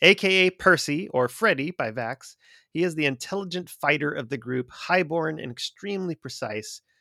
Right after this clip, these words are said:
but also with a very dark past and a growing seed for revenge, which will come to fruition if you've watched the animated show. He has a firearm that he's constructed, the only one of its kind in this high fantasy world, as well as a lot of other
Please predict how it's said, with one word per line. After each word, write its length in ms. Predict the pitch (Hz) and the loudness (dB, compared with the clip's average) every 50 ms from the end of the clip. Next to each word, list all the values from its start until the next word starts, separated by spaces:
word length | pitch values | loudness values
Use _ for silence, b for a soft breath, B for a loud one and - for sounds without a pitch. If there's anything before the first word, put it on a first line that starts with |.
| _ _ _ _ _ - | _ _ _ _ _ -4
but 100 | 156 175 | -2 0
also 240 | 214 247 247 - 247 | 0 0 -2 -4 -6
with 140 | 233 208 208 | -6 -6 -6
a 40 | 175 | -4
very 220 | 190 190 190 185 | -4 -4 -4 -4
dark 320 | 165 165 156 151 - _ | -2 -4 -4 -4 -6 _
past 400 | - - 131 107 95 - - - | -14 -12 -12 -12 -12 -16 -18 -16
and 80 | 123 113 | -14 -14
a 40 | 104 | -12
growing 460 | 95 113 110 110 113 117 113 110 110 | -10 -8 -8 -6 -6 -6 -8 -8 -10
seed 420 | - - - 117 110 107 110 107 _ | -12 -12 -12 -10 -10 -10 -10 -12 _
for 140 | - 107 98 | -16 -16 -16
revenge, 840 | 101 101 92 101 101 98 98 98 92 - _ - - - - _ - | -16 -16 -14 -14 -14 -14 -16 -18 -20 -20 _ -20 -20 -20 -20 _ -16
which 200 | 120 117 - - | -16 -16 -16 -12
will 240 | 123 120 110 104 - _ _ _ _ | -10 -10 -10 -10 -12 _ _ _ _
come 160 | - 185 180 147 | -8 -8 -8 -8
to 60 | 127 | -8
fruition 480 | - 127 110 110 104 - - 110 104 | -8 -8 -6 -6 -8 -10 -12 -14 -14
if 120 | 104 - - | -16 -14 -14
you've 140 | 101 - - | -14 -12 -12
watched 320 | - - - - - - | -12 -12 -12 -14 -14 -14
the 180 | 127 - - - | -14 -14 -14 -12
animated 440 | - 123 127 - - - - - - | -12 -12 -12 -12 -14 -16 -16 -16 -16
show. 320 | - - - - - 127 b b b b b b b b b b b b b b b b _ _ _ _ _ | -16 -16 -16 -18 -20 -20 b b b b b b b b b b b b b b b b _ _ _ _ _
He 220 | - - 208 220 214 | -8 -4 -2 -2 0
has 240 | 185 202 196 156 170 | 2 2 2 2 2
a 80 | 160 143 | 0 -2
firearm 760 | - - - 185 208 220 208 185 147 117 113 113 127 135 127 | 0 2 4 6 6 6 6 4 2 2 0 0 -2 0 0
that 140 | 127 123 117 | 0 0 -2
he's 140 | 131 120 - | -4 -6 -4
constructed, 600 | - 131 113 - - 135 117 104 - 143 143 123 | -6 -6 -6 -4 -4 -4 -4 -4 -4 -6 -6 -4
the 140 | 123 - - | -6 -6 -4
only 280 | 151 151 165 180 185 | -4 -2 -2 -2 -2
one 140 | 170 175 170 | 0 0 0
of 80 | 165 135 | -2 -2
its 140 | 120 - | -4 -8
kind 420 | - - - 131 117 110 107 107 107 | -10 -8 -6 -6 -4 -4 -6 -6 -8
in 100 | 101 101 | -10 -12
this 160 | 101 101 - | -12 -14 -16
high 480 | - - - - 120 117 113 113 113 110 - - | -18 -18 -16 -14 -12 -12 -10 -10 -12 -12 -14 -14
fantasy 480 | - 107 104 - - - - - - - | -14 -14 -14 -14 -16 -16 -16 -16 -16 -16
world, 560 | - - - - - - - - 175 - - _ _ - | -16 -18 -16 -16 -16 -16 -16 -18 -20 -20 -20 _ _ -8
as 120 | 190 185 | -6 -4
well 200 | 185 180 156 135 | -2 0 0 0
as 120 | 127 110 117 | 0 0 -2
a 40 | 117 | -4
lot 160 | 110 107 104 | -6 -6 -6
of 100 | - - | -8 -8
other 340 | - - - 52 - - | -8 -8 -8 -10 -12 -14